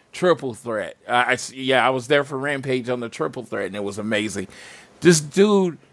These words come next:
just gives it all every night, and it's like, how don't you respect that?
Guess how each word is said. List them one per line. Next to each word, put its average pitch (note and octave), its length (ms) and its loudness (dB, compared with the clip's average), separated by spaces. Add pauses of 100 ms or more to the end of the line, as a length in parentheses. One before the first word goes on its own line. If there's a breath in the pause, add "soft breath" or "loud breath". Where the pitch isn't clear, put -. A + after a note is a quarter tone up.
(200)
just - 420 -6
gives F#3+ 320 4
it E3+ 120 4
all C#3 360 6 (200)
every E3+ 420 0
night, B2+ 400 0
and C3+ 100 -8
it's C3 200 -10
like, B2+ 180 -4
how C#3 180 2
don't C#3 240 -4
you B2+ 120 -10
respect A2 480 -10
that? - 160 -16